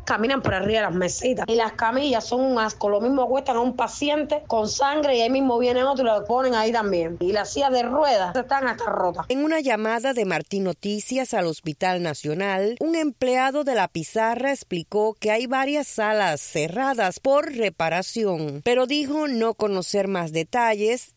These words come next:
Speaker 2: y nos remitió a la dirección del centro de salud, que nunca respondió al teléfono.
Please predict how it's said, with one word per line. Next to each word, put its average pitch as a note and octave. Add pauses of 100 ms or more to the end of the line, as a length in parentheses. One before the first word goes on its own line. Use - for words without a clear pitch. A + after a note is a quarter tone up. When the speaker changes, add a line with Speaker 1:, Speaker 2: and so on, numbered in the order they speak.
Speaker 2:
y C4+
nos D4+
remitió F#3+
a E3+
la D#3+
dirección D#3+
del D#3
centro A#3+
de D#3
salud, A#3+ (160)
que B3
nunca D4+
respondió E3
al D#3+
teléfono. D3+